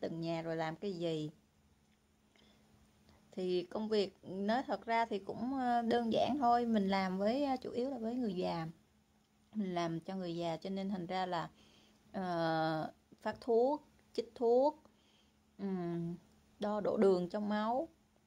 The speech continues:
ừm, ờ, kéo vớ tĩnh mạch ra.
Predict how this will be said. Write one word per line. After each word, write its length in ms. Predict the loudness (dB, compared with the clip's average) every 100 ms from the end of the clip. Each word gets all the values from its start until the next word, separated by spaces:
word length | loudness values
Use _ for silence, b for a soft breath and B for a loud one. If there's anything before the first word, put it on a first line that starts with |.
| _ _ _ _ _ -20 -6
ừm, 720 | -2 -2 -2 -2 -2 -4 -6 -8 -18 _ _ _ _ _ _ _ _ _ _ _ _ _ _ _ _ _ _
ờ, 360 | -8 -4 -6 -6 -2
kéo 180 | 0
vớ 240 | 2 2 2
tĩnh 160 | 0 -2
mạch 160 | -2 -4
ra. 320 | -4 -4 -4